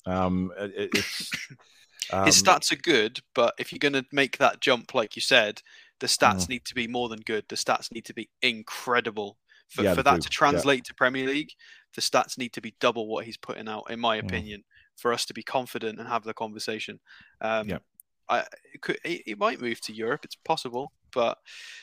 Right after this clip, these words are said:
Speaker 2: uh, I, I don't think that's very likely, but it's an interesting shout.
Speaker 1: Yep. Uh, Ryan says, "John had a Sinclair on his own channel earlier saying that the Penguins in Florida can do a better job than our defense versus Tottenham."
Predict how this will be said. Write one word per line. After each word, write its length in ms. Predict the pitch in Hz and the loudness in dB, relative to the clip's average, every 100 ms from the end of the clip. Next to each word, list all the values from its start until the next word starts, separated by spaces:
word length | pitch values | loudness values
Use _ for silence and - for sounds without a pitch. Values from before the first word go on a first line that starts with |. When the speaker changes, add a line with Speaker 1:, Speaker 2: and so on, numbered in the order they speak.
| - _ | -20 _
Speaker 2:
uh, 360 | 123 123 123 117 | 0 4 4 2
I, 180 | - 135 | 4 6
I 40 | 156 | 6
don't 160 | 165 | 6
think 140 | 151 135 | 4 0
that's 140 | 131 | 2
very 180 | 131 120 | 2 2
likely, 380 | 113 113 - 107 | 2 -2 -6 -8
but 120 | 113 | -8
it's 140 | 117 | -6
an 100 | 139 | -6
interesting 400 | 127 120 107 113 | -6 -6 -8 -8
shout. 300 | - 113 - - _ _ _ _ - | -6 -6 -6 -10 _ _ _ _ -14
Speaker 1:
Yep. 220 | 90 - - - - - - | -14 -14 -20 -20 -20 -8 2
Uh, 180 | 104 | 4
Ryan 260 | 107 123 147 | 8 10 10
says, 180 | 135 123 | 6 2
"John 240 | - 147 | 8 10
had 160 | 147 135 | 10 8
a 40 | |
Sinclair 480 | 127 135 117 143 139 | 6 0 2 6 8
on 60 | 127 | 8
his 140 | 120 127 | 6 4
own 140 | 131 | 2
channel 340 | - 143 143 117 | 4 4 4 6
earlier 300 | 107 110 127 | 6 6 2
saying 280 | - 127 123 | 2 0 2
that 160 | 117 | -2
the 60 | 107 | -2
Penguins 580 | - 151 151 117 113 101 | 4 4 4 2 0 -2
in 100 | 110 | -4
Florida 580 | - 143 123 92 98 104 - _ _ | 6 8 8 8 2 0 -10 _ _
can 140 | 120 | 0
do 160 | 117 127 | 4 4
a 40 | |
better 240 | 104 135 127 | 6 6 4
job 260 | 120 131 | 4 4
than 140 | 110 120 | 6 4
our 160 | 120 | 4
defense 400 | 110 117 127 113 | 4 2 0 0
versus 360 | - 113 104 101 | 2 2 2 -6
Tottenham." 440 | - 120 - 80 | 0 0 0 -4